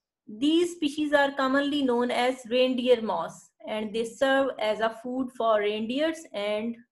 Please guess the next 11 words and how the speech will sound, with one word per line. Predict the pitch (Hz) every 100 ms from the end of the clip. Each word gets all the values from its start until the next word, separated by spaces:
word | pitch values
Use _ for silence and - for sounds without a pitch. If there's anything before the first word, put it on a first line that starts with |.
| _ _ -
other | 240 254 262
wild | 220 196 196 196 -
animals. | 180 180 170 - - _ _ _ _ _ _ _ _ _ _ _ _ _ _ _ _ _ _ _ _ _ -
Lichens | 247 277 277 381 392 -
are | 254 247
also | 262 277 320 320
used | 277 277 285 277
in | - 247
various | 240 254 277 277
commercial | - 233 226 277 247
products, | 247 240 285 - -